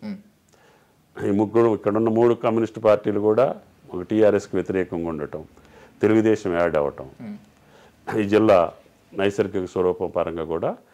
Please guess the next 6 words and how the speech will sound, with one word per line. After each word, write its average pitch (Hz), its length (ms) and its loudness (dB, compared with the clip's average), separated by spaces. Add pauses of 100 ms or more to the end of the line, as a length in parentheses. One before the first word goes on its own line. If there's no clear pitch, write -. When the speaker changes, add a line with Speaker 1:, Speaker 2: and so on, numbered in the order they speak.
(260)
Speaker 2:
మాకు 107 140 -2
నష్టం 90 380 -8
జరిగింది. 60 400 -16 (300)
Speaker 1:
మ్మ్. 101 140 -14 (120)
Speaker 2:
ఆ 90 80 2
నష్టానికి 107 680 2